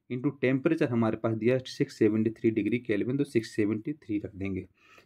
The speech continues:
इसको जब हम कैल्सी से सॉल्व करेंगे, इसको पूरे को जब हम सॉल्व करेंगे कैल्सी से, तो इसमें हमारे पास मास आ जाएगा, तो मास आ जाएगा सिक्सटीन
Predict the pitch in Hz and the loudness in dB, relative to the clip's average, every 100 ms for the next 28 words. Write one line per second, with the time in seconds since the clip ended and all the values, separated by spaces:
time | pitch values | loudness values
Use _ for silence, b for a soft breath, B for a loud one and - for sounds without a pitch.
0 | - 113 - 135 135 127 117 113 110 120 | -12 -4 0 0 0 -2 2 2 0 -2
1 | 123 117 117 127 123 131 131 131 151 - | -2 2 4 4 2 2 2 2 0 -4
2 | _ - - 117 113 117 123 120 117 113 | _ -16 -6 -2 2 2 2 2 0 2
3 | 113 113 120 120 117 123 113 117 117 165 | 2 2 2 2 2 2 0 0 2 0
4 | 165 - - - - 123 170 147 120 107 | 0 -10 -18 -10 -8 -2 0 2 0 -2
5 | 147 - 120 107 120 - 104 98 95 95 | -6 -8 -6 -2 -4 -4 -6 -4 -2 -4
6 | 101 90 107 117 123 113 107 113 120 120 | -4 -8 -4 -4 -2 -2 0 -2 -2 -4
7 | 110 - 135 143 | -6 -8 -6 -6